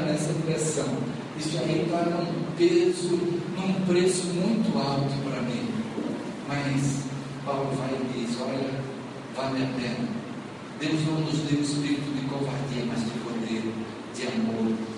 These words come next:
de equilíbrio." E aí Paulo termina, ah, escrevendo a Timóteo na, nesta segunda carta, dizendo: "Combati o bom combate, acabei a carreira, guardei a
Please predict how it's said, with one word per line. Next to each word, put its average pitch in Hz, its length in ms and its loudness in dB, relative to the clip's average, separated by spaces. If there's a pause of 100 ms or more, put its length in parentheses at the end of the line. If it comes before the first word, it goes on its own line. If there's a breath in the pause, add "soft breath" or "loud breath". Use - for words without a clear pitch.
(200)
de 131 100 -4
equilíbrio." 113 720 0 (400)
E 143 80 0
aí 143 240 0
Paulo 139 320 0
termina, 135 640 0 (280)
ah, 127 340 -2 (260)
escrevendo 139 720 2
a 139 60 2
Timóteo 131 540 2 (500)
na, 135 120 -2 (160)
nesta 131 320 2
segunda 131 520 4 (120)
carta, 127 320 -2
dizendo: 123 540 0
"Combati - 560 0
o 190 120 2
bom 170 280 2
combate, - 380 0 (380)
acabei 147 580 2
a 139 40 4
carreira, 117 600 0 (420)
guardei 135 460 2
a 127 80 2